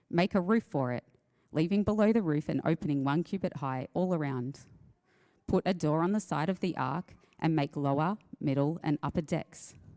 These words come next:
I am going to bring floodwaters on the earth to destroy all life under the heavens,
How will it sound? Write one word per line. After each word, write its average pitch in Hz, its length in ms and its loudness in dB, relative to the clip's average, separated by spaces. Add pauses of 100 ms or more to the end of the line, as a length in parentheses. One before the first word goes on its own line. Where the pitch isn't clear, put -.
(920)
I 165 100 4
am 175 100 6
going 170 220 4
to 202 100 0
bring 165 220 0
floodwaters 214 640 0
on 208 80 2
the 208 160 0
earth 160 220 2
to - 100 -6
destroy 151 460 -2 (160)
all 185 180 2
life 156 260 0
under 156 220 0
the 156 140 0
heavens, 139 640 -4